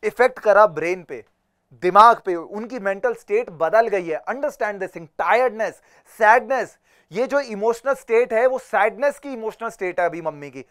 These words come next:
"बेटा, तू खाना खा लियो, मुझे बहुत, देख, बुखार है, देख,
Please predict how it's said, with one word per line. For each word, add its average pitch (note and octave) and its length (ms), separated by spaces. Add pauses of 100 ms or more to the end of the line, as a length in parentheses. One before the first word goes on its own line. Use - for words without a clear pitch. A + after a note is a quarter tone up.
(420)
"बेटा, B2+ 280
तू B2+ 120
खाना B2+ 360
खा B2 140
लियो, A#2+ 340 (840)
मुझे C3 80
बहुत, B2+ 240
देख, B2+ 180
बुखार A#2+ 460
है, B2+ 60
देख, B2 200